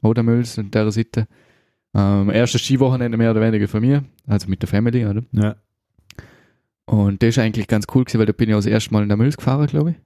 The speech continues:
Speaker 2: Mhm.
Speaker 1: Und das ist also als, als Kind.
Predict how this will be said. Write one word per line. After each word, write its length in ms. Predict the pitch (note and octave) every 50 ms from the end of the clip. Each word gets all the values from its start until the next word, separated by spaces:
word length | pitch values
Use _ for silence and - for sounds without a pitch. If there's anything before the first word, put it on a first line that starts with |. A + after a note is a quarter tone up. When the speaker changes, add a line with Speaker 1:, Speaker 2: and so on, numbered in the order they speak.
| _ _ -
Speaker 2:
Mhm. 260 | - G#2 G#2 B2 D3 - -
Speaker 1:
Und 140 | - -
das 180 | - F2 G2 -
ist 80 | - F2+
also 220 | F2+ F#2+ - - G#2 - -
als, 240 | F#2+ G#2 - - - C3+ C3 - -
als 180 | G3 - -
Kind. 380 | - - A2 G#2 G#2 G#2 -